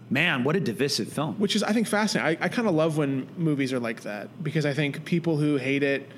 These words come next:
Speaker 2: rightfully so, people who love it, rightfully so, and the conversations are interesting. I was on the, the positive end. I think it's wild. And then I also watched The Mitchells versus the Machines, which is this
Speaker 1: How
Speaker 2: Netflix.
Speaker 1: was that?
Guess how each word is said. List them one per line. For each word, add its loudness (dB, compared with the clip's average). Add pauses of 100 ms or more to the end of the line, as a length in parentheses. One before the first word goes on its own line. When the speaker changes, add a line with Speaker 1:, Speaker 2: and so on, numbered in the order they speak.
(340)
Speaker 2:
rightfully 0
so, 0
people 0
who 2
love 2
it, 0
rightfully 0
so, -2
and -4
the -4
conversations -6
are -4
interesting. -4
I 0
was 2
on -2
the, -4
the -14
positive -8
end. -10
I -8
think -6
it's -10
wild. -6 (240)
And 2
then 4
I 2
also 2
watched 0
The 0
Mitchells 0
versus -2
the -2
Machines, -2
which -4
is -4
this -4
Speaker 1:
How 0
Speaker 2:
Netflix. 2
Speaker 1:
was 4
that? -2